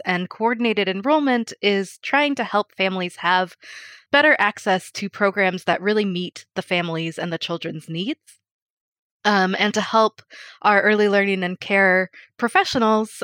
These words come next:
make sure that their programs are full and that they experience full enrollment. And the evaluation of our coordinated enrollment system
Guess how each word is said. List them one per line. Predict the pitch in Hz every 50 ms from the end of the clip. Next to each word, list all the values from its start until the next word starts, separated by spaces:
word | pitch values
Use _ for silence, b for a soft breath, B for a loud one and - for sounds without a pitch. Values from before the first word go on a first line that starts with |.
| - -
make | 202 208 202
sure | - - - 196 190
that | - 185 - -
their | 190 185 180
programs | - - 190 185 180 - 180 175 175 175 170
are | 165
full | 160 - - 185 180 170 165
and | 165 160 165
that | 170 175 -
they | - 170 175
experience | 175 - - - - 175 165 160 160 170 165 156 - - -
full | - - 170 160 160
enrollment. | - 156 127 147 147 - - - - - - - _ _ _ _ _ _ _ _ _ _ _ _ _ _ _ - -
And | 214 214 208
the | 214
evaluation | 220 190 226 226 226 220 214 208 233 269 302 285 - - 233 226 220 - -
of | 214 254 269 233 240 -
our | - 202 196 190 190 196 185
coordinated | - - - 185 190 196 190 185 196 185 180 180 185 180
enrollment | 175 170 180 160 170 175 185 180 180 175 170 175 - - - - - _ _ _ _ _
system | _ - - 320 320 - - - 202 175 170 160 170 233 277